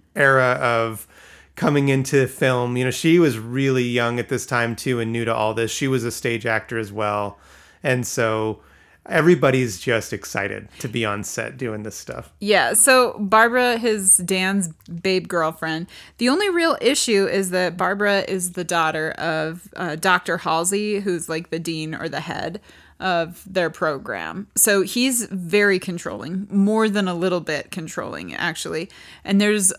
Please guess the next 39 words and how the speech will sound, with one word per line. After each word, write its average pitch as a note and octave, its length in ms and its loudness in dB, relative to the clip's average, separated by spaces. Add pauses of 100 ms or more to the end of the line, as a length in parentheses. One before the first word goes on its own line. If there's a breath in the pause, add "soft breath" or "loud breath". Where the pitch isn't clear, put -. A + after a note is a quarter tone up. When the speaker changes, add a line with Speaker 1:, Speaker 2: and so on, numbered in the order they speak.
Speaker 2:
sort A3 240 0
of F#3+ 80 -4
a F#3 100 2
threat G3 680 -2
of F3+ 320 0 (240)
expulsion F#3 1120 -4
for F3+ 180 -4
Dan D3+ 460 -4
if - 200 -8
their D#3+ 140 -4
relationship D#3+ 880 -6
is E3+ 440 -4
revealed. E3 720 -4
So F#3 160 -2
they've F3 180 -2
got F3+ 260 -2
kind E3 160 -10
of D3+ 60 -10
a - 80 -10
secret C4 600 -4
relationship, D4 760 -6
but F#3+ 100 -4
it F3 120 -2
seems C#4+ 340 -4
like F3 180 -4
it's E3 140 -10
pretty G3+ 320 -2
long D#3+ 400 -6
term. E3+ 460 -6 (420 loud breath)
So E3 340 -4
I G3 140 0
don't A#3 180 0
know F#3+ 120 -4
what F3 100 -6
their - 140 -8
end - 200 -10
game D3+ 220 -8
is E3 200 -8
here. G3 300 -12